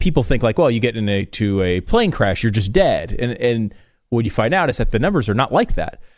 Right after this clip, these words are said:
The numbers are, if you're prepared for how to deal with it, a lot of people actually survive. Same thing with, you remember, uh, this is at the time of that really bad fire, um,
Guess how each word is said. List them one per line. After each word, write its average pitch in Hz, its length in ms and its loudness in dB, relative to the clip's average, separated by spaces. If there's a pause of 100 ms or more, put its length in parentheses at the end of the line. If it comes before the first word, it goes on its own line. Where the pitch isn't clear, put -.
(220)
The 120 60 2
numbers 135 260 2
are, 113 100 4
if 120 160 -2
you're 123 140 2
prepared 113 760 0
for 101 400 -2
how 104 240 -2
to 101 140 -2
deal 127 280 2
with 90 160 -2
it, 92 240 -2
a 113 60 -2
lot 160 140 4
of - 40 -4
people 131 200 2
actually 117 220 -2
survive. 202 520 -2 (300)
Same 156 180 0
thing 139 140 0
with, 123 200 0
you 127 80 -2
remember, 101 320 -4 (120)
uh, 95 100 -4
this 131 200 0
is 127 100 0
at 101 80 0
the 101 80 -4
time 101 260 -2
of 87 80 -6
that 92 160 -4
really 104 220 0
bad 92 260 -4
fire, 92 580 -2 (540)
um, 87 400 0